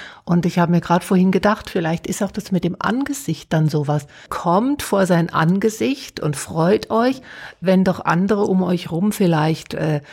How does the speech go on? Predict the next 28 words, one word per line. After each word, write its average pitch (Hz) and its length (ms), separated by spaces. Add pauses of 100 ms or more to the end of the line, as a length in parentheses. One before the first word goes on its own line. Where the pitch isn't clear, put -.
(160)
sich - 260
fürchten 185 640
vor 165 320
Göttern, 165 480
die 160 160
da 147 160
jetzt, 143 520
äh, 139 420 (360)
als 165 180
Blitze 170 420
vom 160 200
Himmel 160 340
kommen 156 460
oder 139 240
vergöttern, 135 640
die 139 160
da 135 360
im 135 280
Donner 156 300
rumpeln 156 600
und 151 160
so. 156 220
Und 147 300 (100)
dieser 147 220
biblische 180 520
Gott 202 260
ist 208 220
einer, 175 500